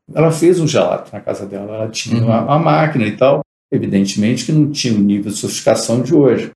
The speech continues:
Speaker 1: mas ela sempre foi muito atenta, ela gostava de fazer essas experiências, cozinhava muito bem e tal, e ela fez um gelato delicioso. E a gente começou a,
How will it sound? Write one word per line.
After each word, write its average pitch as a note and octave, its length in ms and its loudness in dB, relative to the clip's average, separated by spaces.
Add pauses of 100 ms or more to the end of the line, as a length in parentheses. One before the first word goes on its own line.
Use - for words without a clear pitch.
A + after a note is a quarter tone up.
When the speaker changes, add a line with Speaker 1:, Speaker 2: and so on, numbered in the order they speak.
(400)
Speaker 1:
mas B2+ 240 2
ela E3 160 6
sempre F#3 420 -2
foi F3 200 2
muito F#3+ 840 4
atenta, E3+ 720 2
ela C3 200 4
gostava C#3 580 2
de B2+ 100 -6
fazer B2 340 2
essas A#2+ 280 -2
experiências, B2 920 0 (360)
cozinhava B2 560 2
muito A#2 240 0
bem B2+ 340 2
e - 60 -4
tal, C3+ 220 2
e D#3 100 4
ela F3 220 2
fez E3+ 360 4
um F3 60 -2
gelato D#3+ 480 2
delicioso. D#3 840 2
E C#4+ 40 0
a - 100 4
gente D#4+ 240 -2
começou D4+ 480 4
a, F3 420 4